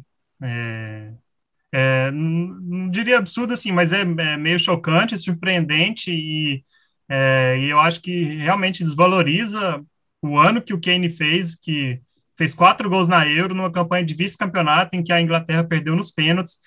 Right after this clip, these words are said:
Ele foi um, um dos melhores da Premier League, e aí, é, não, o Tottenham não ajuda, né, porque O Harry Kane fez, se não me engano, vinte e três gols, quatorze assistências, assim, é, é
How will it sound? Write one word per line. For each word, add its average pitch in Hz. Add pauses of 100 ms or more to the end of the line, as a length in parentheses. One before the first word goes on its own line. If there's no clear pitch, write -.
(280)
Ele 156
foi 175
um, 165
um 165
dos 160
melhores 180
da 202
Premier 185
League, 196
e 170
aí, 165
é, 131
não, 147
o 139
Tottenham 160
não 160
ajuda, 175
né, 180
porque 170 (360)
O -
Harry 170
Kane 190
fez, 175 (160)
se 175
não 180
me 185
engano, 170
vinte 196
e -
três 196
gols, 170
quatorze 190
assistências, 185
assim, 160 (480)
é, 139
é 135